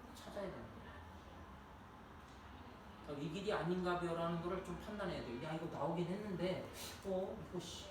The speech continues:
계산하려니까 너무 힘든데? 돌아가야 돼요. 처음부터 이거라고 알면 얼마나 좋겠어요. 모르니까. 모르잖아.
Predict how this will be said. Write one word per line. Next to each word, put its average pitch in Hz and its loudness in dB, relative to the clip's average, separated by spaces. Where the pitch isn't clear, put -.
계산하려니까 190 0
너무 147 -2
힘든데? 202 -2
돌아가야 196 2
돼요. 120 -6
처음부터 277 6
이거라고 208 8
알면 190 6
얼마나 185 4
좋겠어요. 120 -4
모르니까. 175 0
모르잖아. 160 -4